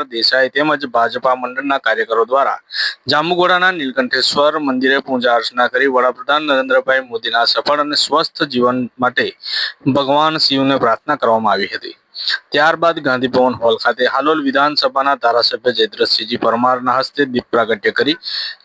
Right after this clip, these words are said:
કાર્યક્રમની શરૂઆત કરવામાં આવી હતી. ત્યાં જેમાં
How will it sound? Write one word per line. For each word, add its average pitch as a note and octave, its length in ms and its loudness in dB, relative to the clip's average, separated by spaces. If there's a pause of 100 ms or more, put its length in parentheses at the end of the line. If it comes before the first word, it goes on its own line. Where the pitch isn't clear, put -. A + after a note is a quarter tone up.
કાર્યક્રમની E3+ 600 2
શરૂઆત C#3+ 420 2
કરવામાં A#2+ 360 2
આવી G2+ 220 -4
હતી. G#2 200 -8
ત્યાં A2 320 0
જેમાં C3 300 0